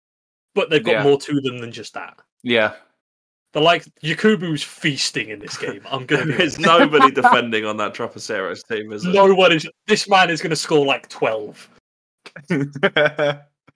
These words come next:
Speaker 2: The
Speaker 1: I
Speaker 2: thing
Speaker 1: don't, I'm looking at that team. Some fantastic players for Trapaceros.
Speaker 3: Then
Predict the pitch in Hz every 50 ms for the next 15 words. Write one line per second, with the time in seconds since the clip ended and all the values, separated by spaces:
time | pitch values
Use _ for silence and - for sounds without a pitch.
0 | _ _ _ _ _ _ _ _ _ _ _ 147 175 147 156 165 180 196 190 185
1 | 165 170 185 202 226 220 - 208 190 185 180 156 - - 143 123 120 113 113 _
2 | _ - - - 185 175 156 - - - - 214 196 196 190 - - 214 - -
3 | - - 151 - - - 135 123 113 110 104 - - 107 - - 110 - - -
4 | - 208 226 226